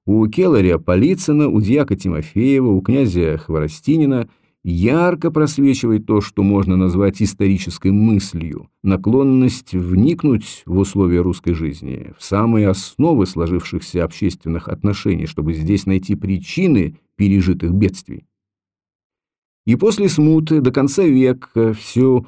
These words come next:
увеличившиеся государственные тягости поддерживали эту наклонность, питая недовольство, прорывавшееся в ряде мятежей. На земских соборах и в особых совещаниях с правительством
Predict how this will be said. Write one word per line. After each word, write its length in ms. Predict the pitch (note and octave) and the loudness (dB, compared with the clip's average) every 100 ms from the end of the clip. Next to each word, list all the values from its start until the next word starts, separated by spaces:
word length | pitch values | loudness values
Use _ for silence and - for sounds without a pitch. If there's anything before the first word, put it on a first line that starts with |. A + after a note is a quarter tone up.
| _ | _
увеличившиеся 1200 | A#2+ B2 C3 B2+ E3+ - G#2+ - G2 F#2 F#2 F#2+ | 0 4 4 2 0 -2 -4 0 2 2 0 -2
государственные 840 | F2+ F2+ F#2+ F#2 D#2+ - E2+ E2+ | -2 -2 -2 -2 -4 -6 -4 -2
тягости 520 | E2+ D#3 D#3 D3 - D3+ | -2 -2 0 -2 -4 -4
поддерживали 1040 | D#3 F#3+ G#2+ G2+ G2 F2+ F#2 F#2 F2+ F#2 | -2 -4 0 2 2 0 0 0 0 -2
эту 400 | G#2 C3 - D#3 - | -4 -4 -4 -8 -6
наклонность, 1120 | E2+ G2+ - E2+ E2+ E2 D#2+ D#2 D#2 - - - | -4 -4 -2 -4 -2 -2 -2 -4 -6 -12 -16 -12
питая 400 | - F2+ E2+ E2 | -4 -2 0 2
недовольство, 1000 | F#2+ F#2 E2+ F2+ D3+ C#3+ - A#2+ B2 A#2+ | 2 2 0 0 -2 -4 -10 -4 -2 -2
прорывавшееся 1120 | - E2+ D#2 D2 A2 - G#2+ G#2+ - G2+ - | -2 -2 0 -2 -4 -4 -4 -4 -6 -6 -6
в 160 | F2 E2 | -6 -4
ряде 460 | F2+ G2+ G2 G2+ - | 0 0 0 -2 0
мятежей. 840 | F2+ F#2+ G2+ G#2 D#2+ D2+ - - _ _ _ _ _ _ _ _ | 2 2 0 -4 -4 -8 -14 -18 _ _ _ _ _ _ _ _
На 180 | - B2+ | 0 2
земских 440 | D#3 G#3+ - F#3+ F#3 | 2 2 0 -4 -2
соборах 640 | D#3 A#2 F#2+ F#2 F#2 - | 0 2 2 2 0 -2
и 60 | F2+ | -2
в 40 | |
особых 340 | F#2+ D3+ C#3 - | -2 0 -2 -2
совещаниях 760 | F#2+ E2+ E2 - E2 E2+ E2 | -2 -4 -4 -8 -6 -6 -6
с 80 | - | -10
правительством 840 | - - E2 A2+ G#2+ - A2+ A2 | -10 -8 -8 -8 -10 -6 -4 -4